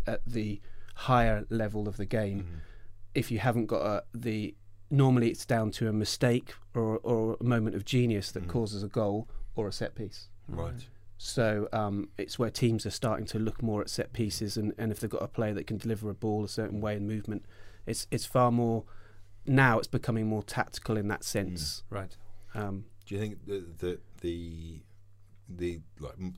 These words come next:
Speaker 2: the availability now of data is changing the way? 'Cause I'm, again, a casual fan, um, but, you know, when you see what Liverpool did with the high press, and it's kind of taken,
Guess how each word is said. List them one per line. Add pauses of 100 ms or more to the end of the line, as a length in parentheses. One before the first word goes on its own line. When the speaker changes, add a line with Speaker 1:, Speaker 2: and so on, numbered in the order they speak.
Speaker 2:
the
availability
now
of
data (600)
is
changing
the
way?
'Cause
I'm,
again,
a (340)
casual
fan, (640)
um,
but,
you
know, (880)
when
you
see
what
Liverpool
did
with
the
high
press, (480)
and
it's
kind
of
taken,